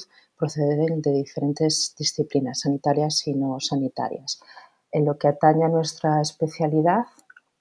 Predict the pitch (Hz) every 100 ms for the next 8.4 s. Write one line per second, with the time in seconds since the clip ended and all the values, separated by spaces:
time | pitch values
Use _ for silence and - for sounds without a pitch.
0 | - 165 151 147 147 147 151 - 147 156
1 | 147 - 156 - 151 147 147 147 - 147
2 | 147 143 - 156 175 185 202 156 - 139
3 | 147 151 147 - 151 147 - 151 - -
4 | 143 147 151 143 - 156 160 170 - 233
5 | - _ _ _ - 156 147 143 143 156
6 | 147 143 143 143 - 147 143 139 151 -
7 | - 143 147 147 143 151 190 220 - -
8 | _ _ _ _